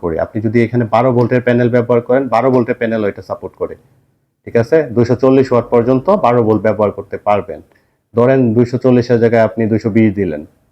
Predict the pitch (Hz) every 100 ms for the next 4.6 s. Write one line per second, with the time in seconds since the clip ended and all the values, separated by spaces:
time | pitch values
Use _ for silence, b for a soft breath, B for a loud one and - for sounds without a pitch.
0 | _ _ _ _ - 107 - 117 113 117
1 | 123 117 117 117 135 127 151 131 139 123
2 | 127 127 120 123 139 196 - - - 117
3 | 127 156 - 120 - 110 110 131 123 -
4 | 123 117 131 175 127 -